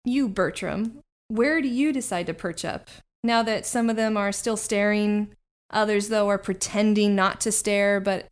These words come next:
really looking out of the corner of their eye, and still others are too interested in their gambling or their drinking to really care too much.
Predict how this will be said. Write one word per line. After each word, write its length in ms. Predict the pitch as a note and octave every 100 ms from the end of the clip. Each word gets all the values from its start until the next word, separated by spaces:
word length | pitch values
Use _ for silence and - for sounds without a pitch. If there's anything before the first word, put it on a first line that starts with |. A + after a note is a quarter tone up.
| -
really 280 | G#3 G3 F#3
looking 280 | F#3+ F#3 G3
out 80 |
of 40 | F#3
the 60 |
corner 260 | F#3 G3 F#3
of 20 |
their 100 | F3
eye, 220 | F3 F3
and 300 | F3+ E3+ F3 - _ _ _ _ _ _ _
still 400 | - - A#3 A#3
others 420 | A3+ A3+ A3+ G#3+ G#3
are 160 | F#3+
too 220 | F#3 A#3+ A3+
interested 320 | G#3 - A3
in 80 | G#3+
their 120 | G3+
gambling 500 | F#3 F#3 G#3 G#3 G3
or 80 | F#3+
their 120 | F#3
drinking 480 | F#3 G3 G#3 F#3+ F#3
to 120 | F#3
really 200 | F#3 F3+
care 260 | F3 F3+ F3
too 180 | -
much. 460 | F#3 E3+ - - -